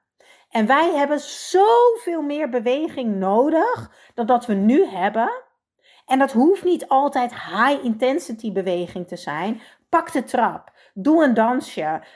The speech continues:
eh, ga wandelen. Wat ik al zei, eh, heb je een trampoline in de tuin, die ik toevallig nog heb, ga daar lekker op springen.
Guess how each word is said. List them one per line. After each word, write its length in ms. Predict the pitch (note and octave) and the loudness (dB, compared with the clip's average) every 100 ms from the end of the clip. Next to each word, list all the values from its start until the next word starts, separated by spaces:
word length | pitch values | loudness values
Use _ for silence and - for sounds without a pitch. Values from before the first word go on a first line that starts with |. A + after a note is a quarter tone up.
| _ | _
eh, 320 | A3+ G#3+ G#3 G3+ | 0 2 2 0
ga 380 | G#3+ D#4 F4 B3+ | -2 0 0 2
wandelen. 600 | B3 C4+ G3+ E3 D#3 - | 2 2 0 -2 -4 -4
Wat 220 | G#3 C4 | -2 -2
ik 100 | D#4+ | 0
al 140 | C4 B3+ | -2 0
zei, 400 | C#4+ C4+ A#3+ G3+ | 0 2 2 0
eh, 200 | A3 A#3 | -4 -2
heb 200 | D4 - | -2 0
je 140 | G4 | 0
een 120 | F4 | 2
trampoline 600 | E4 E4 D#4+ D4 D4+ E4 | 2 0 2 2 2 2
in 80 | C4 | 0
de 120 | A#3+ | -2
tuin, 360 | B3 A#3+ F#4+ F#4 _ | 0 0 0 -6 _
die 360 | D#3+ G#3+ G#3+ | -6 -2 -2
ik 160 | F#3+ F#3+ | -2 -4
toevallig 480 | - D#3+ F3+ F3+ F3+ | -6 -2 0 0 -2
nog 160 | D#3+ | -8
heb, 260 | E3+ G3+ C4+ - - _ | -2 0 -2 -8 -20 _
ga 400 | - D4 E4 G#4+ | -4 0 2 4
daar 200 | E4+ C4+ | 4 2
lekker 300 | D4+ D#4+ B3 | 0 -2 -4
op 160 | B3+ | -6
springen. 560 | - - B3+ F#3+ C3+ | -6 -6 -6 -6 -8